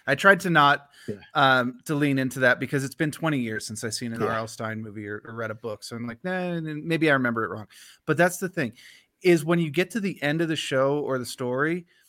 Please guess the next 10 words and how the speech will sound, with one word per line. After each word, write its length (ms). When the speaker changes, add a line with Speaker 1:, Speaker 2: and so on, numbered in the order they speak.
Speaker 1:
it 140
almost 460
always 420
ends 160
up 140
being 240
either 280
completely 600
benign 560
or, 640